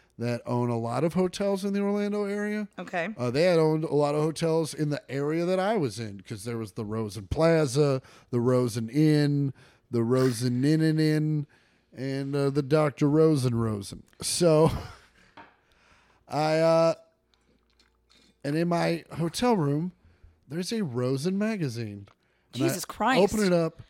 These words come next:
Speaker 1: and it is just articles written about Rosens by other Rosens. And I was in my head like,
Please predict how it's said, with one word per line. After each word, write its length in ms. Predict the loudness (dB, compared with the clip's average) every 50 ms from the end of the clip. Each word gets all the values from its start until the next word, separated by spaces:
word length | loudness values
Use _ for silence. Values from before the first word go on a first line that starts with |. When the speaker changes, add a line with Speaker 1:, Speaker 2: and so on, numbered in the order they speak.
| _ _ _ _ _ _ _ -4
Speaker 1:
and 160 | -2 0 2
it 180 | 2 2 2 2
is 160 | 0 -2 -2
just 260 | -4 -4 -4 -4 -4 -2
articles 680 | 0 2 2 2 0 -2 -2 0 0 0 0 -2 -6 -12 _ _ _ _ _ -6
written 520 | 0 2 2 2 0 -2 -4 -6 -6 -8 -12 _ _ _ _
about 480 | -4 -4 0 2 4 4 6 4 4 4
Rosens 640 | 4 4 4 4 2 0 0 -4 -4 -4 -6 -8 -14 -16 _ _ _ _ _
by 140 | -10 -10 -6 -2
other 220 | 0 2 2 4
Rosens. 680 | 4 4 4 4 4 2 -2 -6 -10 -12 -14 -18 -20 -20 _ _ _ _ _ _ _
And 120 | -6 -4 -2
I 120 | 0 0
was 140 | 0 0 0
in 160 | 0 0 0
my 120 | -2 -2 -2
head 280 | -2 0 0 -2 0
like, 460 | 0 0 0 0 -2 -4 -8 -14 -20